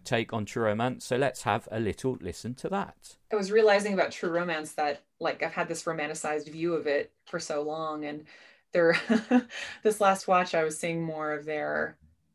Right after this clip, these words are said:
Speaker 2: really bad decision making. Like, it's really, <laughs> really obvious now,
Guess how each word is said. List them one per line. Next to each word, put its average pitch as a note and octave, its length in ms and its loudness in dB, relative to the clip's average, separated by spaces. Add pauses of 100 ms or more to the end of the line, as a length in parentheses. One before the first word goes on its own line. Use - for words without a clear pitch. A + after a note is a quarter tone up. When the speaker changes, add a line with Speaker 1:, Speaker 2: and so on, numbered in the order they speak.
(340)
Speaker 2:
really G#3 300 0
bad E3+ 340 4
decision D#3+ 460 -6
making. C3 540 -8 (340)
Like, D#3+ 160 -4
it's - 140 -6 (100)
really, F#3+ 240 0 (260)
<laughs> B3+ 220 8
really - 280 6 (120)
obvious G#3+ 500 2
now, C4 300 0